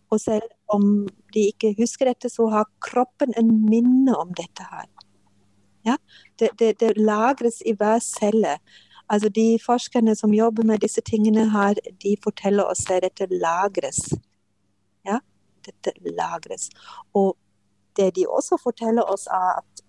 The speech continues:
ehm, de første inntrykkene i ens liv,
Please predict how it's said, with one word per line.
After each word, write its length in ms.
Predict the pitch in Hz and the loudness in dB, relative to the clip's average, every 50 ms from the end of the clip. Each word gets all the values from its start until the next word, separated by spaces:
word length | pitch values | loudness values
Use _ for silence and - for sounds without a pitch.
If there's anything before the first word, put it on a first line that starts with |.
| - | -6
ehm, 360 | 185 185 175 180 180 180 185 _ _ _ _ _ _ _ _ _ _ _ _ _ _ - | -6 -6 -6 -8 -14 -20 -20 _ _ _ _ _ _ _ _ _ _ _ _ _ _ -2
de 120 | 202 196 - _ _ _ _ _ - | -2 -2 -2 _ _ _ _ _ -6
første 480 | - - 403 - - - - _ - 247 - _ | -6 -6 -4 -4 -6 -6 -6 _ -2 -4 -2 _
inntrykkene 800 | 220 254 262 302 339 330 - - 247 220 _ - _ 214 214 - - | 0 2 4 4 2 2 0 -4 -4 -4 _ -6 _ -4 -4 -4 -4
i 180 | 208 214 208 - | -2 -4 -2 0
ens 360 | 185 185 190 202 - - - | 0 -2 -2 -2 -4 -6 -6
liv, 260 | - 185 180 185 170 | -6 -4 -2 -2 -2